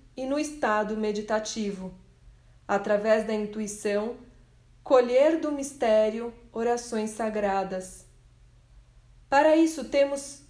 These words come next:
que cultivar diariamente um período para visitar nosso ambá, nosso altar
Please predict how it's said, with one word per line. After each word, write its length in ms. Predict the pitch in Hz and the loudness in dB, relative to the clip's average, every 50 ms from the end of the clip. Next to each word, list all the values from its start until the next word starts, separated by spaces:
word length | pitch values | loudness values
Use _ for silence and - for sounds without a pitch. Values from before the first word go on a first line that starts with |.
| _ _ | _ _
que 160 | - 277 269 | -12 -10 -8
cultivar 800 | - - 320 330 330 320 - 320 - 208 233 233 226 226 226 208 | 0 4 4 4 4 4 0 0 2 2 2 2 2 2 0 -2
diariamente 760 | 202 220 262 269 262 262 247 233 226 226 233 240 233 - 247 | -2 0 0 0 2 0 0 0 0 -2 -2 -2 -4 -4 -4
um 80 | 226 | -4
período 680 | 226 226 233 220 220 226 240 269 277 269 214 220 208 208 | -2 0 0 0 0 -2 -4 -6 -6 -4 -2 -2 -2 -2
para 340 | 208 - 226 226 233 240 | -2 -2 0 2 0 0
visitar 840 | 233 208 254 277 277 285 311 320 320 - 262 220 208 208 208 214 208 - - - - - - _ - - | -2 -2 -8 -8 -2 -2 -2 -2 0 -2 -2 0 0 0 -2 -2 -4 -6 -16 -20 -20 -20 -20 _ -14 -6
nosso 500 | 226 220 214 214 220 220 - - 247 233 | -2 2 2 2 2 0 -6 -6 -4 -4
ambá, 540 | 226 240 240 220 214 196 190 196 202 202 - - - - _ _ - _ _ _ _ - - _ _ _ _ _ _ | -2 -2 -2 0 0 0 0 0 -4 -8 -14 -20 -20 -20 _ _ -20 _ _ _ _ -20 -20 _ _ _ _ _ _
nosso 360 | - 233 226 214 208 214 - | -4 0 0 0 0 0 0
altar 720 | 208 208 208 202 - 220 208 202 202 214 220 220 - - | 0 0 0 -2 -2 -2 0 0 0 0 -2 -6 -10 -18